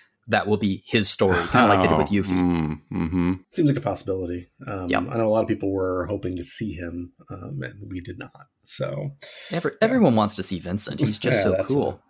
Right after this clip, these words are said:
Speaker 3: a, that's a true story.
Speaker 1: He's so cool by
Speaker 3: <laughs>
Speaker 1: Final Fantasy, uh, in nineteen ninety-seven, he was the pinnacle of coolness, and the nineties are back now. So once again,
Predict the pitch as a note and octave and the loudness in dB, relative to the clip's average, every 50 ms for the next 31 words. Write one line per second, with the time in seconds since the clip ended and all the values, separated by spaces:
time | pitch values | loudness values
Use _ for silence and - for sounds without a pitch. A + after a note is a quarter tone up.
0 | _ _ - - E3+ D#3 D3 C#3+ C#3 - C#3 - - G#2+ - - - - G#2+ - | _ _ -20 -20 -18 -18 -16 -16 -16 -14 -12 -10 -10 -10 -10 -10 -10 -12 -12 -14
1 | - _ _ _ - - - - A2+ G#2+ - D#3 C#3 C#3+ - - C#3 D#3 - - | -16 _ _ _ -20 -14 -10 -6 -4 0 2 4 6 6 6 8 8 8 6 6
2 | F#2+ F#2+ - - - G#2+ G#2+ G#2+ G#2+ A2+ G#2 G#2 G#2 - - G#2 G2+ G2 G2 F#2 | 4 4 4 4 4 4 4 4 4 2 4 4 2 0 0 0 0 0 0 0
3 | F2 F#2+ G2 G2+ - _ _ _ _ _ _ _ - B2 A#2+ A#2+ B2+ B2+ - - | -2 -2 -4 -6 -10 _ _ _ _ _ _ _ 0 2 2 2 2 2 0 2
4 | B2+ B2 A#2+ A#2 G#2+ - - B2 B2 F#2+ F#2 F#2 - G#2 G#2 G#2 G#2 G2 - G2+ | 2 2 2 2 0 0 0 0 0 0 -2 -4 -2 0 0 0 0 0 -2 -2
5 | F#2+ F#2 - B2+ B2 G#2+ - G2+ G2 F#2+ - - - A2+ A2+ G#2+ E2+ - - - | -4 -2 -2 0 0 0 2 0 0 0 -2 -2 -4 -4 -2 -4 -4 -6 -8 -10
6 | - _ - G#2 F#2 F#2 F2+ F#2 G#2 G2+ G#2 G#2 G#2 F#2+ F#2+ - - - - G2 | -10 _ -4 -2 -2 -2 -2 0 2 2 4 4 2 2 2 2 2 2 2 2
7 | G2 G2 - - D#2+ D2 D2 D2 - - F#2+ F#2 F2+ - - - G2+ A2+ G#2+ - | 2 0 -2 -6 -6 -6 -6 -6 -6 -4 -4 -6 -6 -8 -4 -2 0 0 0 0
8 | A2 G#2 A2 A2 G#2 - | 0 0 0 -2 -4 -6